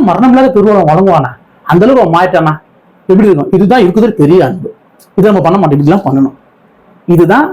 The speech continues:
நம்ம அன்பா இருக்கிறது. நம்ம எல்லா ஜீவராசியுமே நம்ம பா-, அந்த ஜீவராசி அப்படி நம்ம கண்ணு எதிர்க்க பார்க்கும்போது ஒரு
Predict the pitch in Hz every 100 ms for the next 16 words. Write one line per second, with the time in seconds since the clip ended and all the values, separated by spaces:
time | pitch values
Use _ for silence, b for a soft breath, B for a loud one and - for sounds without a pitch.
0 | 165 160 147 143 180 180 131 123 120 -
1 | - _ _ _ _ _ _ 143 143 143
2 | 190 247 262 269 277 233 277 269 262 262
3 | 254 233 - - _ _ 156 156 - 160
4 | 151 151 226 180 139 156 143 127 151 170
5 | 175 160 135 135 131 127 120 b b 156